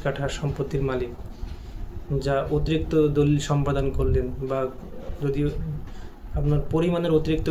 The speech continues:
যদি দলিল সম্পাদন করে থাকেন, সেই ক্ষেত্রে কিন্তু আপনাকে অবশ্যই দুই বছর থেকে আপনাকে পাঁচ বছর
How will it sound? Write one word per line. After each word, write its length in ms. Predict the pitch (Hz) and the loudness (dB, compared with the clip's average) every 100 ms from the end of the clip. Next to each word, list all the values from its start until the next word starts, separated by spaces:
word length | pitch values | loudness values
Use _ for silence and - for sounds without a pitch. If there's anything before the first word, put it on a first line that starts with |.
| 147 | 2
যদি 140 | 143 147 139 | 2 2 2
দলিল 180 | 143 143 - | 2 2 2
সম্পাদন 340 | 143 143 147 143 - | 0 2 2 0 2
করে 140 | 147 143 | 0 0
থাকেন, 220 | 143 139 127 | -2 -4 0
সেই 160 | - 147 | 2 2
ক্ষেত্রে 240 | 147 147 147 147 | 2 0 0 2
কিন্তু 180 | 147 139 | 2 2
আপনাকে 280 | 135 135 - 127 | 0 0 0 0
অবশ্যই 400 | 135 - 151 127 - - - - - - - - - 143 | -2 0 0 0 -4 -8 -6 -6 -6 -8 -8 -6 -2 4
দুই 120 | 151 143 | 4 4
বছর 200 | 139 156 - | 2 0 2
থেকে 240 | 151 151 143 143 147 - | 0 2 2 0 -2 -2
আপনাকে 320 | 147 143 139 135 131 - - - - | -2 -2 0 0 -2 -6 -10 -12 -2
পাঁচ 140 | 147 139 135 | 0 2 0
বছর 200 | - | 0